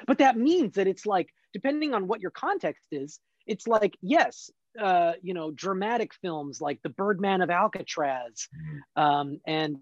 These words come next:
Speaker 1: uh, my favorite, the one I was going to
Speaker 2: Kill a
Speaker 1: pick,
Speaker 2: Mockingbird.
Speaker 1: To, To Kill a Mockingbird. Uh, this score,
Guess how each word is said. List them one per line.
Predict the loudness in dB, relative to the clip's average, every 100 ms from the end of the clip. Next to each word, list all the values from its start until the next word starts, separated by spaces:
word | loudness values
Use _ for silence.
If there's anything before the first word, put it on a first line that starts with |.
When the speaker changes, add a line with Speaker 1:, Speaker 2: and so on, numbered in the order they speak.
| -8
Speaker 1:
uh, | -2 0 2
my | 2 2
favorite, | 4 2 2 -2 -6 -4
the |
one | 0 2
I | 2
was | -2 -4
going | -2 -2 -4
to | -10
Speaker 2:
Kill | -6 -4
a |
Speaker 1:
pick, | -4
Speaker 2:
Mockingbird. | -10 -14 -16 -12 -8
Speaker 1:
To, | -8 _ _ -10
To | -4
Kill | -2
a | -2
Mockingbird. | -4 -12 -20 -20 -20 _ _ _ _ _ 2
Uh, | 4 4 2 -4
this | -4 -2 -2
score, | -4 -4 -2 0 -2 -6